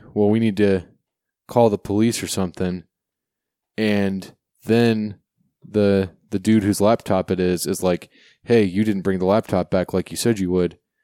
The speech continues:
and, like, calls him and goes over to his girlfriend's house and is like, "I'm gonna kill her unless you, like, give me my laptop back, bro. And if anybody finds out about it, then, like, I have to kill them."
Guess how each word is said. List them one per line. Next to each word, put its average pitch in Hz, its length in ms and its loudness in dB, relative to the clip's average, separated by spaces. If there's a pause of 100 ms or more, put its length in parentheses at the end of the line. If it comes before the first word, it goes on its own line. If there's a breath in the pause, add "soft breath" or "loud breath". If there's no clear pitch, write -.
(280)
and, 92 200 -10
like, 82 220 -12
calls 104 300 0
him 87 260 -8 (880)
and 95 200 0
goes 101 280 6
over 98 220 6
to 98 240 2
his 90 160 2
girlfriend's 101 600 0
house 87 640 -4
and 98 120 -6
is 92 140 -4
like, 90 160 -2
"I'm 104 200 -6
gonna 90 160 -2
kill 113 280 0
her 92 300 0 (640)
unless 92 440 -4
you, 92 120 0
like, 82 340 -6 (300)
give 98 160 -4
me 92 80 0
my 82 160 -6
laptop 87 520 -2
back, 76 300 -10
bro. 78 320 -6 (460)
And 95 140 -4
if 92 120 -2
anybody 95 400 0
finds 92 340 -4
out 95 180 2
about 82 320 -4
it, 76 140 -14 (680)
then, 85 360 -6
like, 80 340 -14 (220)
I 87 120 -6
have 85 140 -4
to - 80 -16
kill 90 200 -4
them." - 340 -12